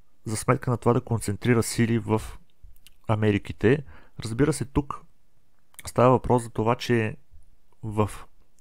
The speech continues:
работите, в работите на сащ относно Америките няма да се бъркат Китай и Русия. Сега, друг е въпросът дали това нещо ще се случи.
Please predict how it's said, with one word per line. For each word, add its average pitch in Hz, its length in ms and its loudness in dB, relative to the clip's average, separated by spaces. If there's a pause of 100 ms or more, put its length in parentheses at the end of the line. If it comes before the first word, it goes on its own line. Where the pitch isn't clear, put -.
(160)
работите, 123 460 0 (200)
в 98 180 -2
работите 120 400 0
на 98 100 -4
сащ - 360 -2
относно - 380 -4
Америките 113 400 -2
няма 110 240 -2
да 98 80 -4
се - 120 -6
бъркат 104 520 -4 (360)
Китай 110 400 2
и 104 100 -2
Русия. 95 380 0 (640)
Сега, 139 480 2 (560)
друг 120 320 -4
е 135 40 -2
въпросът 120 580 -2 (320)
дали 113 440 2 (120)
това 107 200 0
нещо - 280 -2
ще - 160 -8
се - 120 -10
случи. 101 500 -2